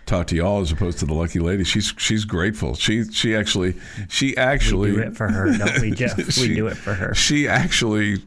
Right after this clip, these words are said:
Speaker 1: uh, s-, uh, sends a little money here to get me out of the house.
Speaker 2: Oh, okay.
Speaker 1: <laughs> There's
Speaker 2: All
Speaker 1: a
Speaker 2: right.
Speaker 1: direct, there's a direct withdrawal that goes from her to here.
Speaker 2: So it's kinda like, you know, the Mets are still paying the Rangers, like,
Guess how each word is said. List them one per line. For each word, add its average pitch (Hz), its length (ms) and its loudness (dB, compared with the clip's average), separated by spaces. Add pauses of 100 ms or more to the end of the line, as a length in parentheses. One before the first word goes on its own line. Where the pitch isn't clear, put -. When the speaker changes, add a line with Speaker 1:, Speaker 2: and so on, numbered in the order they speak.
(100)
Speaker 1:
uh, 92 420 0 (200)
s-, 104 160 -6
uh, - 260 -2 (520)
sends 113 320 0
a 104 60 2
little 98 160 0
money 95 500 0
here 87 480 0 (460)
to 92 100 0
get 92 160 0
me 92 140 0
out 87 140 0
of 78 60 -2
the 78 80 0
house. 78 440 -4 (680)
Speaker 2:
Oh, 110 220 -2
okay. 127 200 -2
Speaker 1:
<laughs> 131 60 0
There's 120 340 2
Speaker 2:
All 104 60 2
Speaker 1:
a - 20 0
Speaker 2:
right. 95 80 -2
Speaker 1:
direct, 107 520 0
there's 113 160 2
a 95 40 2
direct 98 360 0
withdrawal 92 500 0
that 85 120 -2
goes 90 240 0
from 90 200 0
her 92 320 0
to 87 160 -2
here. 80 360 0
Speaker 2:
So 131 100 -2
it's 117 100 -4
kinda 110 240 0
like, 107 260 0 (100)
you 120 400 -4
know, 104 120 2
the 104 120 0
Mets 107 640 0
are 110 200 -4
still 107 340 -2
paying 107 360 0
the 101 120 2
Rangers, 107 480 0
like, 110 240 -4